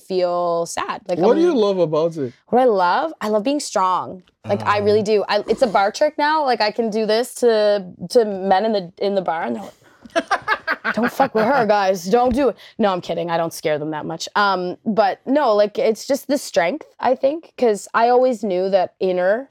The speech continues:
Speaker 1: my inner strength was there, but the
Speaker 2: Mm.
Speaker 1: physical strength wasn't as much.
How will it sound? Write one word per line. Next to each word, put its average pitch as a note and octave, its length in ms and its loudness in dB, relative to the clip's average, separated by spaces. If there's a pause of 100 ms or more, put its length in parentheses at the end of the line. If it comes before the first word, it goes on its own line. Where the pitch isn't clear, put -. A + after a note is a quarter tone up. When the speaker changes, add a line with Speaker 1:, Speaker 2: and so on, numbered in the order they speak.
Speaker 1:
my F#3+ 120 -2
inner F#3+ 260 0
strength F#3+ 380 -4
was F3 280 -2
there, D3 480 -6
but C3+ 220 0
the B2 80 -2
Speaker 2:
Mm. A#2+ 80 -8
Speaker 1:
physical F3+ 380 -2
strength F3 420 -8
wasn't F#3+ 580 -2
as D#4 160 -6
much. G4 380 -8